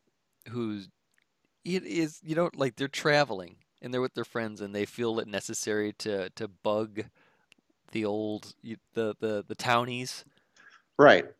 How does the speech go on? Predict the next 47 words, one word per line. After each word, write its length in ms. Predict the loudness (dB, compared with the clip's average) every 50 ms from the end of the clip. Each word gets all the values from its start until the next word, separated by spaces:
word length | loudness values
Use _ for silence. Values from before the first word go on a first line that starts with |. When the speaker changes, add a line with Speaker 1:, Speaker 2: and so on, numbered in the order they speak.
| _ _ _ _ _
Speaker 1:
It's 80 | -14 -6
just 100 | 0 2
Speaker 2:
I 40 | 4
Speaker 1:
like, 60 | 6
Speaker 2:
mean 100 | 6 4
Speaker 1:
really? 180 | 4 2 2 0
Like, 240 | 0 -2 -2 -2 -4
what 120 | -4 -4 _
kid, 200 | -4 -4 -4 -4
no 240 | -4 -4 -4 -4 -4 _ _ _ _ _ _ _ -12
high 200 | -2 0 0 0
school 220 | 0 -2 -6 -10 -8
kid 260 | -6 -6 -8 -6 _
does 260 | -4 -4 -4 -4 -6 -6
that, 220 | -6 -6 -6 -8 -10 -14 -20 _ _ _ _ _ _ _ _ _ _ _ -8
you 120 | -6 -4
know, 120 | -2 -2 -4
physically 480 | -2 -2 -4 -2 -2 -4 -2 -2 -2
abuses 600 | -2 -2 _ -10 -8 -6 -6 -6 -6 -6 -8 -8 -8
somebody 520 | -8 -8 -8 -6 -4 -4 -2 -2 -4 -6
just 200 | -6 -8 -10 -10
for 100 | -12 -18
fun. 360 | -20 -10 -6 -6 -6 -6 -6 -10 -16 -20 -20 -20 -20 -20 -8 0
Oh, 80 | 4 6
I 120 | 6 6
guess, 200 | 4 2 -2 -4
I 60 | -4 -4
mean, 140 | -4 -6 -8
sure 140 | -8 -8 -6
they 100 | -8 -6
do, 280 | -6 -6 -6 -6 -6
but, 140 | -6 -10 -10 _ _ _ _ _ -20 -20 -20 -20 -20 -20 _ _ _ -20 -18
uh, 120 | -16 -12 -8 -6
I 60 | -6 -6
mean, 200 | -6 -8 -8 -6
in 80 | -6
a 60 | -4
way 120 | -4 -2 -2
like 240 | -2 -2 -4 -4 0
that 240 | 2 4 4 4 2
is 160 | 0 -4 -8
just 240 | -12 -12 -12 -12 -10
kinda, 360 | -10 -8 -8 -6 -8 -8 -10 -14 _ _ _ _ _ -18
it's 120 | -10 -8 -8
like 100 | 2 6
Speaker 2:
Yeah. 140 | 8 10 10
Speaker 1:
Nelson, 400 | 8 6 4 0 -2 -6 -8